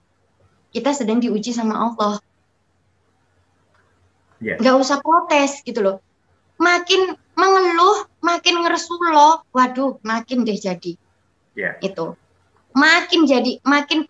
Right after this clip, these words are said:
Speaker 1: menurun lah. Itu yang namanya imun itu.
Speaker 2: Ya.
Speaker 1: Nah, itu. Jadi,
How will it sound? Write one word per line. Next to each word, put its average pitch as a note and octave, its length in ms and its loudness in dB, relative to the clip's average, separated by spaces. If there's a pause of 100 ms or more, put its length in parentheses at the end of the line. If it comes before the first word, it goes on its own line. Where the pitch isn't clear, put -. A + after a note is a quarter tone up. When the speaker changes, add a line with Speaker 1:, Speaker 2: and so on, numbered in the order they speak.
(160)
Speaker 1:
menurun D4 520 0
lah. G3 120 -4
Itu G#3+ 200 -6
yang A3+ 120 -4
namanya A3+ 320 -4
imun G#3+ 320 -2
itu. G3 240 -8 (480)
Speaker 2:
Ya. F#2 320 -10 (360)
Speaker 1:
Nah, F#3+ 200 -6
itu. F#3 320 -8
Jadi, B3 320 -2